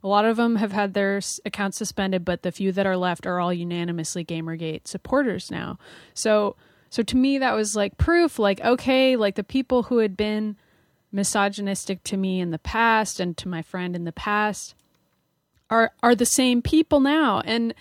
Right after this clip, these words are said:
it's, it's, like, something that keeps happening. And, and I think that these, these journalists and these guys, these developers, or people who have sort of social capital, social power, you,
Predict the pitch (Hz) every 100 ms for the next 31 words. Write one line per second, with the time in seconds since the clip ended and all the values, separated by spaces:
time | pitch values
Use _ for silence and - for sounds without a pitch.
0 | - - - _ _ - 247 - 262 247
1 | - 262 247 - 262 254 262 240 - -
2 | 220 - - 196 220 311 381 453 - 247
3 | 233 - 233 226 214 214 - 226 - 277
4 | 277 269 - 214 208 - _ _ _ _
5 | _ _ _ _ _ - 226 202 - -
6 | - 214 190 - 320 320 320 302 269 -
7 | 226 214 208 - 233 233 233 226 226 208
8 | - 208 240 247 233 233 220 208 190 185
9 | - _ - 320 320 330 277 247 220 202
10 | - 202 185 - 196 - 196 - - 190
11 | 302 339 330 233 214 202 - 190 196 254
12 | 311 294 254